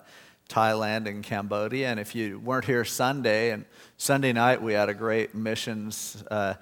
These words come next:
night meeting, and everyone who was on the trip shared. And so I don't even think we recorded it. So it's, oh, we did record it. So you can get the tape of that, and that'll save me the trouble of having to repeat anything. It was a, it was really a good trip.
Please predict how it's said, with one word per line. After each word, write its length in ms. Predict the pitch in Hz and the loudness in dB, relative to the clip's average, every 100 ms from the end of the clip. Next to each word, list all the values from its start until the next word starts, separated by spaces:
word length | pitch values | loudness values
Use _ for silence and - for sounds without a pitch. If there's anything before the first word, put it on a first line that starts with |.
| - - - | -14 -20 -2
night 400 | 117 120 113 110 | 4 4 4 0
meeting, 420 | 117 117 127 120 | 0 0 0 -2
and 140 | 107 | 0
everyone 460 | 107 110 107 101 98 | 0 0 -2 -2 -4
who 180 | 110 110 | -6 -6
was 220 | 104 113 | -4 -4
on 160 | 104 | -4
the 100 | 104 | -4
trip 380 | 104 - 107 - | -4 -2 -2 -2
shared. 500 | - 131 107 117 139 | 0 2 4 4 2
And 180 | 110 98 | -2 -4
so 360 | - 113 104 101 - - | -2 0 0 -2 -12 -8
I 120 | - 117 | -2 0
don't 340 | 131 143 135 | 2 2 0
even 260 | 131 120 120 | -2 -2 -2
think 300 | 131 127 127 | 0 0 -2
we 300 | 110 98 101 | -2 -2 -4
recorded 720 | 98 101 - 120 120 113 101 | -6 -8 -2 2 2 0 0
it. 220 | 120 - | -2 -2
So 200 | - 92 | -4 -4
it's, 340 | 92 - - - - | -4 -6 -12 -12 -2
oh, 80 | 127 | 0
we 180 | 113 | 0
did 240 | 104 123 170 | 0 0 2
record 460 | 156 - 92 71 | 0 -4 -6 -6
it. 240 | - - - _ _ - - | -8 -16 -20 _ _ -20 -16
So 160 | - 110 | -6 -4
you 160 | 107 | -4
can 160 | 104 123 | -4 -2
get 180 | 139 143 | 0 0
the 80 | 113 | -4
tape 400 | - 160 190 117 | 2 2 2 -2
of 140 | 87 | -2
that, 240 | 87 101 | 2 2
and 80 | 104 | 4
that'll 180 | 104 101 | 2 0
save 320 | - 110 98 | 0 0 0
me 140 | 107 104 | -2 -4
the 100 | 101 | -2
trouble 320 | 113 101 101 | 0 0 -2
of 100 | 95 | 0
having 300 | 104 98 98 | 0 0 -4
to 80 | 92 | -6
repeat 420 | 98 - 113 104 | -8 -2 -2 -2
anything. 520 | 90 82 95 98 90 | -6 -8 -10 -8 -8
It 100 | 95 | -8
was 180 | 113 107 | -8 -2
a, 140 | 107 - - - | -2 -2 -12 -12
it 120 | - 117 | -4 -2
was 180 | 120 | 0
really 320 | 120 147 143 127 | 2 4 6 4
a 40 | |
good 300 | 117 123 117 | 2 -2 -2
trip. 460 | - 123 120 117 | 0 2 2 -2